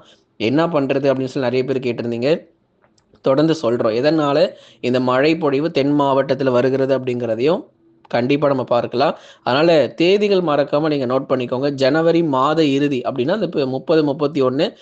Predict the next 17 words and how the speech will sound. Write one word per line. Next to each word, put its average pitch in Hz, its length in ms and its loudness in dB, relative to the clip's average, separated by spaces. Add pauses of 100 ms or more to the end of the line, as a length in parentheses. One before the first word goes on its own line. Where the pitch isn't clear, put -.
(240)
மற்றும் 170 340 0
பிப்ரவரி 190 520 4
முதல் 180 420 2
வாரங்களில் 143 600 0
பரவலாக 139 580 2
தொடர் 139 320 0
மழை 131 340 0
பொறுத்த 120 300 -2
வரைக்கும், 120 400 -2 (300)
அஹ், 117 160 0
தென் 175 240 2
தமிழக 156 420 2
கடலோர 139 420 2
பகுதிகள்ல 127 640 -2 (160)
கண்டிப்பா 143 400 -2
நம்ம 135 200 -2
எதிர்பார்க்கலாம். 127 640 -4